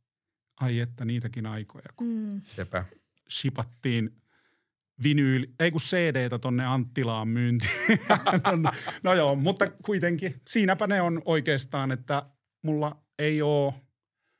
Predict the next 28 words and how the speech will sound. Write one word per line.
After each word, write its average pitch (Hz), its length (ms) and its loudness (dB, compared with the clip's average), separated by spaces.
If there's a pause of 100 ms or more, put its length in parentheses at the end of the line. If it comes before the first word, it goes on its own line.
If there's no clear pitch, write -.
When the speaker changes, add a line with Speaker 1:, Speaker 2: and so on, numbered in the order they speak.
(500)
Speaker 1:
haluaisin 175 500 -2
kyllä 139 160 -2
tehdä 135 280 0
jotain 139 360 -2
someyhteistöitä 131 1160 -4
tai 123 240 -4
jotain, 127 380 -4
mut 117 200 -4
mä 127 100 -4
luulen, 127 300 -2
että 120 220 -6
noi, 117 300 -4 (1300)
noi, 117 200 -2
noi 113 300 -2 (760)
tommoset 120 500 -6 (280)
firmat 127 480 -2
ehkä 120 280 -8
vähän 117 200 -4
pelkää 127 560 -2
mua 120 260 0
tai 117 240 -4
ne 113 120 -4
ei 113 120 -2
nää 117 380 0
mua. 110 500 -6 (720)
Ehkä 113 240 -8
mä 185 180 -4 (420)
jaan 131 300 -2